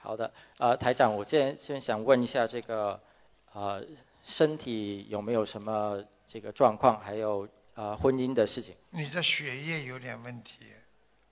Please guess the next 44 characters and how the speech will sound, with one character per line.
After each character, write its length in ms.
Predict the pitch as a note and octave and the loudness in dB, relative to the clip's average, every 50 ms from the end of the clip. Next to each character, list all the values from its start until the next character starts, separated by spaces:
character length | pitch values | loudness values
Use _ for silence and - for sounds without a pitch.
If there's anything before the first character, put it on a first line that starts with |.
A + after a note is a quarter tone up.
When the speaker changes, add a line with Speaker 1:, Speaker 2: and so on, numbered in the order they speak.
| _ _ _ _ | _ _ _ _
Speaker 2:
小 180 | - - A2+ | -16 -16 -16
弟 300 | A2+ - - B2+ A#2 G#2+ | -18 -18 -20 -20 -20 -20
啊， 100 | F#2+ F#2 - _ _ _ _ _ _ _ _ _ _ _ _ _ | -20 -20 -20 _ _ _ _ _ _ _ _ _ _ _ _ _
血 320 | - - - B2 A2+ G#2+ A2 | -4 -4 -4 -4 -10 -14 -16
液。 340 | A#2+ B2 A#2+ G#2+ - - - - _ _ _ _ _ _ _ _ _ _ _ _ _ - | -14 -10 -10 -10 -10 -14 -18 -20 _ _ _ _ _ _ _ _ _ _ _ _ _ -12
Speaker 1:
嗯。 280 | C3+ B2 A2 G#2 G2+ - _ _ | -10 -8 -8 -10 -12 -16 _ _
Speaker 2:
你 100 | _ D3+ | _ -16
自 220 | C#3 A#2+ C#3 F3 D#3 | -14 -10 -10 -10 -10
己 120 | C#3+ D3 | -6 -6
有 120 | D3 D3+ D#3 | -4 -4 -4
感 320 | D3+ D3+ B2+ A#2 A#2 A#2 | -2 -2 -2 -2 -2 -8
觉 220 | A2 B2+ B2+ C3+ | -10 -8 -8 -8
吗？ 260 | C#3+ C#3 C3 C3 C3+ C3+ | -4 -4 -4 -4 -4 -6
天 220 | - - D3 C#3+ | -10 -12 -12 -10
天 160 | C3+ D3+ D3 C#3 | -8 -8 -8 -8
浑 260 | - C3 C3 C#3+ D3 | -10 -12 -14 -12 -10
身 300 | B2 C#3+ D3 D3 D3 C#3+ | -10 -10 -10 -8 -6 -4
累。 340 | D3 D3 C3+ A#2 A2 A2 - _ _ _ _ _ _ _ _ _ _ _ _ _ _ _ _ _ _ | -4 -4 -6 -6 -10 -16 -20 _ _ _ _ _ _ _ _ _ _ _ _ _ _ _ _ _ _
Speaker 1:
呃， 240 | A#2 G#2+ G#2 G#2 A2 A2+ | -14 -12 -12 -10 -12 -12
Speaker 2:
爬 140 | A2+ - B2 | -4 4 6
不 180 | E3+ D3+ B2+ A#2 | 8 8 8 8
起 300 | A2+ A2 - C3+ C3+ A#2+ | 4 2 0 0 -4 -6
来。 440 | A2+ A2+ A2+ A2+ A2+ B2 C3+ C#3+ - - - - - - _ _ _ _ _ _ _ _ _ _ _ _ _ _ A#2 A#2+ A#2+ A2+ G#2+ G#2+ G2+ - | -4 -2 0 0 0 -2 -4 -6 -10 -12 -14 -16 -18 -20 _ _ _ _ _ _ _ _ _ _ _ _ _ _ -12 -10 -10 -10 -10 -12 -8 -4
Speaker 1:
会 80 | - | -4
Speaker 2:
啊。 80 | C#3+ - | 2 10
Speaker 1:
胖， 240 | D3 D3+ C3 B2+ - | 10 10 10 10 4
真 140 | - D#3+ D3+ | 2 4 4
的 60 | C3+ | 4
是 100 | - D3 | 2 6
胖 200 | - C3+ A#2+ A#2+ | 8 8 8 8
不 80 | A#2 | 6
起 140 | A2+ - G#2+ | 0 0 -2
来， 100 | G#2 G#2 | -4 -4
就 140 | G#2 - C3 | -2 -4 -6
是 320 | A#2+ - B2 A2 G2+ G2 - | -2 2 2 2 2 0 -6
Speaker 2:
啊。 220 | B2 A#2 A2+ A2 G#2+ | -8 -8 -8 -6 -4
Speaker 1:
吃 220 | - - D3+ D3 | -2 0 0 0
什 160 | C#3 - A#2 | 2 2 2
么 100 | A#2+ A#2+ | 2 4
都 120 | A#2 A#2+ - | 4 4 4
胖 180 | - B2 G#2+ | 6 4 4
不 80 | G#2 G2 | 2 -2
起 100 | - F#2+ | -10 -10
来。 140 | F2+ E2+ | -10 -12